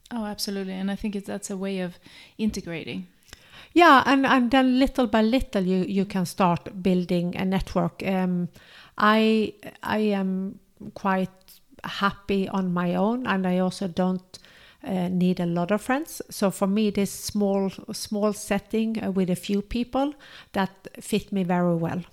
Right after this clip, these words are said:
Speaker 2: um, at the time.
Speaker 1: Qual-, qual-, quality over quantity.
Speaker 2: Yeah, and sometimes you can have both, but <laughs> I, I also think, uh, I mean, uh, I was also, uh, somehow, um,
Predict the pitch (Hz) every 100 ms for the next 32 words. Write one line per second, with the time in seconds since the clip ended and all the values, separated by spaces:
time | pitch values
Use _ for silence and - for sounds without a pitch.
0 | _ - 185 170 170 175 175 - 185 190
1 | - _ _ - - _ - 202 190 180
2 | 185 - 202 190 185 - 226 220 196 180
3 | - 175 175 - - 185 - - 170 -
4 | _ - - 339 240 196 220 220 233 214
5 | 220 202 185 233 185 180 - 196 - -
6 | - - 453 466 539 233 403 226 480 -
7 | - 453 - 392 - - - - 427 233
8 | - 247 - 240 247 466 254 - - 359
9 | 381 359 311 285 294 - - - - 269
10 | - 269 262 262 262 240 226 220 214 208
11 | 202 - 202 202 196 190 - 196 185 -
12 | 202 196 190 196 190 - 185 180 175 -
13 | - - - 190 180 175 - 185 180 180
14 | 175 170 - - 185 175 175 175